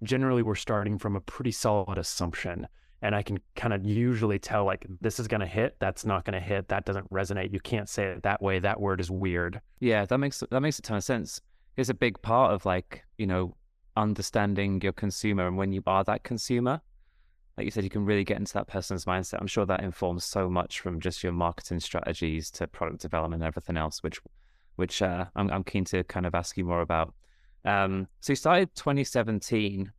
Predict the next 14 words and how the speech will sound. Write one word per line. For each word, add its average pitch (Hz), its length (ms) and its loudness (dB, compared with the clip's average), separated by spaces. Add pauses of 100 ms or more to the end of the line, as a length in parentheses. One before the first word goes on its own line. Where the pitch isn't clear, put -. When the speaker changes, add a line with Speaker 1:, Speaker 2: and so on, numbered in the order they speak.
(180)
Speaker 2:
um, 92 460 2
you 101 180 0
mentioned 95 520 0
kind 95 160 -2
of, 90 100 -4
like, 87 340 0 (240)
more, 95 260 2 (120)
more 95 220 0
focused. - 760 -2 (400)
What 120 240 4
were 160 100 2
the 147 120 2
biggest 107 360 0
challenges 98 840 0